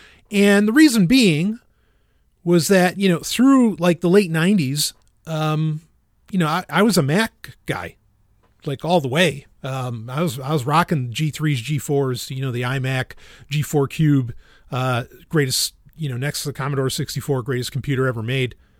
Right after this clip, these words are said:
So I skipped a lot of the, uh, the bumpy road, um,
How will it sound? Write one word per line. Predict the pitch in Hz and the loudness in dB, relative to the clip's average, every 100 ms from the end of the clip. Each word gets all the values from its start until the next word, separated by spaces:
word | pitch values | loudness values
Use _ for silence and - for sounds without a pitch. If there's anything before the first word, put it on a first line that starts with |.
| _ _ _ _ _ _ _ _ _ - | _ _ _ _ _ _ _ _ _ -10
So | - 190 170 | 0 2 2
I | 190 214 | 2 2
skipped | - - 226 - - | 2 0 0 -2 -8
a | 170 | -4
lot | 160 170 | 0 0
of | 175 151 | 0 0
the, | 156 151 147 | 0 0 0
uh, | 135 135 | 0 -2
the | 131 | -8
bumpy | 135 170 156 147 | -2 0 0 2
road, | 147 147 117 - - _ _ _ _ _ | 6 6 4 -4 -16 _ _ _ _ _
um, | 113 123 110 | -4 -4 -4